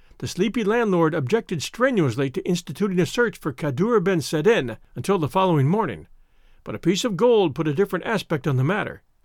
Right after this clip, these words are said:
so that a few moments later a servant had started to make the rounds of the lesser native hostelries, where it might be expected that a desert sheik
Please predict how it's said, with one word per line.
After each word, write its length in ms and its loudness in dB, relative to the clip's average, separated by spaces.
so 140 4
that 120 4
a 60 4
few 180 0
moments 360 4
later 260 4
a 100 -6
servant 400 0
had 120 0
started 320 0
to 60 -2
make 220 -2
the 100 -2
rounds 380 0
of 100 -6
the 100 0
lesser 480 0
native 400 4
hostelries, 720 -2
where 140 0
it 60 -2
might 260 0
be 80 0
expected 520 -2
that 100 0
a 100 0
desert 400 -2
sheik 320 -2